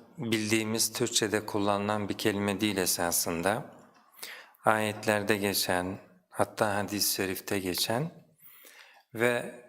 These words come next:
daha ziyade, e, gevşemeyi, demoralize olmayı, efendim, zayıflık göstermeyi, içten içe çözülmeyi,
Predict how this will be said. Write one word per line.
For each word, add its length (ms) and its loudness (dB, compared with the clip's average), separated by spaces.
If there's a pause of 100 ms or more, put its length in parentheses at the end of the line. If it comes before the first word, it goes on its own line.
daha 220 2
ziyade, 840 0 (800)
e, 340 0
gevşemeyi, 1080 0 (800)
demoralize 800 2
olmayı, 680 0 (1120)
efendim, 760 -4 (520)
zayıflık 640 0
göstermeyi, 1000 0 (1000)
içten 500 2
içe 540 0
çözülmeyi, 960 0